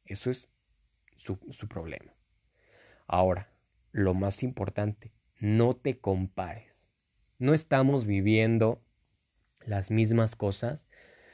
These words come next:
no estamos, eh, pasando por los mismos momentos. Y desde luego, ¿no? Si yo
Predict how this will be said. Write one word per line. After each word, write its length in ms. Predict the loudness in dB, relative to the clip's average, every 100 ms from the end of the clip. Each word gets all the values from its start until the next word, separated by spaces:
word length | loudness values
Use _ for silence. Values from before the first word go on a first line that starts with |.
| _ 0
no 260 | 4 4
estamos, 880 | 2 -2 0 2 2 2 0 -2 -10 _
eh, 560 | -4 -2 -2 -2 -4 -8 _ _ _ -6
pasando 600 | -6 -2 -2 2 0 -2
por 140 | -4
los 180 | -4 -4
mismos 460 | -4 -2 -2 -2
momentos. 880 | -2 -4 -4 -6 -6 -6 -8 -8 -20 _ _ _ _ _ _ _ _ -20 _ _
Y 120 | 2
desde 260 | 4 6 6
luego, 420 | 6 6 2 -6 _ _ _
¿no? 240 | -10 -10 -6
Si 220 | -2 0
yo 720 | 2 4 4 2 0 -2